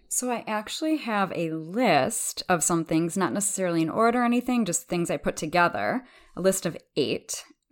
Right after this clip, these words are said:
things, items that I feel like if you have this, then it's pretty much a successful relationship. So number one is,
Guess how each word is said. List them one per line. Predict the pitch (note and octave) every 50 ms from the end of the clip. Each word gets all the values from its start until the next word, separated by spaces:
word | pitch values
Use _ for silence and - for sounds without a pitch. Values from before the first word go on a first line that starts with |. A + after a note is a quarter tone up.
| _ -
things, | C#3+ - - G#2 - -
items | - C#3+ - C3+ G#3 C4 D4+ - - - _ -
that | F#3 F#3+
I | F#3 F#3
feel | - - F#3+ F#3 F3+ F3
like | F3 E3+ E3+ - - - - -
if | - F3 E3+ -
you | F3+ F3 E3
have | E3 F3 D#3 D3 D#3 - C#3+
this, | D#3+ D3+ D3+ D#3 - - - - - - - _ _ _ -
then | - D#3+ D3+ C#3+
it's | D3 - -
pretty | - - D3+ C#3
much | C#3+ C#3 C3 -
a | D3+
successful | - - C#3+ - - C3 C3 - - A#2 C3
relationship. | C#3+ D#3 D#3 D3+ - - - - - - - _ _ _ _ _ _ _ _ _ _ _ _ - -
So | - - A3+ G3+ F#3 E3+ E3 E3+ F#3+ -
number | G#3 F#3 F3+ F3 G#3+ A3
one | G3+ F3+ F3+ E3 D3+ D#3 E3 G#3 B3+
is, | C4 - F#3 F3+ E3+ E3 D#3+ D#3+ D#3+ E3 - -